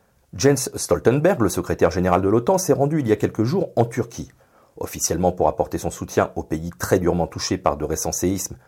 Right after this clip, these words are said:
qui auraient fait, au dernier bilan, plus de quarante mille morts, mais aussi pour convaincre Ankara de ratifier l'adhésion de la Finlande et de la Suède à l'Alliance Atlantique déposée en juillet deux mille vingt-deux.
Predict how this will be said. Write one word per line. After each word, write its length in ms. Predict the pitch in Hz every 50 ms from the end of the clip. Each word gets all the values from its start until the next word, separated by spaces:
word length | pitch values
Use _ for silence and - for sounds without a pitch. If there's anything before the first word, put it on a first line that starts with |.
| _ _ _ _
qui 140 | - - 90
auraient 140 | 82 87
fait, 300 | 85 - - 90 80 - - -
au 100 | 92 87
dernier 280 | 85 87 85 80 80 76
bilan, 260 | 73 82 87 85 82
plus 140 | - - 71
de 80 | -
quarante 340 | - - 107 98 104 - -
mille 120 | 73 73
morts, 320 | 80 80 85 104 117 117 - - _ _ _ _ _ _
mais 160 | 123 131 127 135
aussi 200 | 127 127 151 143
pour 180 | - 95 -
convaincre 420 | - 123 101 101 90 87 - - -
Ankara 420 | 139 135 127 - 131 110 117 110
de 100 | 92 87
ratifier 520 | 85 95 110 - - 98 - - 92 82 - -
l'adhésion 420 | 95 113 120 110 107 92 98 104
de 80 | 90 80
la 100 | 78 76
Finlande 380 | - - 110 110 98 87 - - -
et 80 | 95 85
de 100 | 87 85
la 120 | - -
Suède 420 | - - - 90 95 117 - - -
à 80 | - 92
l'Alliance 400 | 92 90 87 82 78 - - -
Atlantique 580 | - 127 123 - - 73 - - 92 107 120 95
déposée 480 | 85 - - - 78 76 82 107 - -
en 80 | 80 80
juillet 280 | 78 80 80 101 107
deux 80 | 87 82
mille 160 | 95 87 80
vingt-deux. 340 | 80 78 73 71 69 -